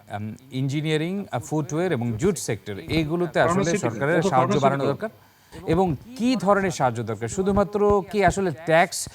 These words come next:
Speaker 1: নাকি নীতিগত সহায়তাও দরকার আছে?
Speaker 2: শুনেন, ট্যাক্স দেওয়াটা এটা সবসময় আমাদের দেশের জন্য, আমাদের বাংলাদেশের, আমরা ব্যক্তিগতভাবে মনে করি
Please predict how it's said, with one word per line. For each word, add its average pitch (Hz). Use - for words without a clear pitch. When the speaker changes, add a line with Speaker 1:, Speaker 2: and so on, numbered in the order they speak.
Speaker 1:
নাকি 151
নীতিগত 208
সহায়তাও 170
দরকার 113
আছে? -
Speaker 2:
শুনেন, 214
ট্যাক্স -
দেওয়াটা 185
এটা 165
সবসময় 220
আমাদের 196
দেশের 165
জন্য, 180
আমাদের 160
বাংলাদেশের, 165
আমরা 170
ব্যক্তিগতভাবে 170
মনে 175
করি 175